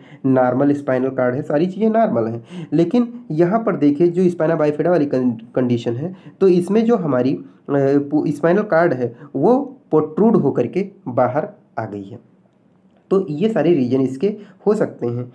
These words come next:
और बहुत सारे regions हो सकते हैं। एग्जैक्ट कॉज तो इसका अभी तक अननोन है, idiopathic है। अगर हम classification की बात करें कि spina bifida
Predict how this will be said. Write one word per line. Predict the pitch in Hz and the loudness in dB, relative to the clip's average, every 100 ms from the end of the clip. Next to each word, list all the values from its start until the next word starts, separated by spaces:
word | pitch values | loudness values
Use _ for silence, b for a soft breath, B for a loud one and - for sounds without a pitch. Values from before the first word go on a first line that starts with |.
| b | b
और | - 220 | -2 0
बहुत | 175 160 | 0 -2
सारे | 156 139 | 0 0
regions | 135 131 139 135 | 0 0 -2 -2
हो | |
सकते | 139 - 175 | -4 -4 -2
हैं। | 190 | 2
एग्जैक्ट | 175 143 185 185 | 2 2 0 0
कॉज | 147 151 | -4 -2
तो | 156 | 0
इसका | 143 139 143 | -2 0 -2
अभी | 127 | 0
तक | 147 170 | 0 -2
अननोन | - 123 120 127 117 | 0 0 2 0 0
है, | 120 | -4
idiopathic | - 131 127 104 - 120 - | -2 -2 -2 -4 -6 -16 -16
है। | 175 - _ _ _ B B B 180 160 | -18 -20 _ _ _ B B B -10 -2
अगर | 214 | 2
हम | 269 | 2
classification | 262 180 175 - 180 170 226 | 2 0 0 -4 0 2 2
की | 226 | 0
बात | 123 120 - | 0 -2 -2
करें | 120 127 | -4 -2
कि | - 175 | 0 -2
spina | 175 147 170 | 0 0 2
bifida | 170 147 139 | 0 0 -2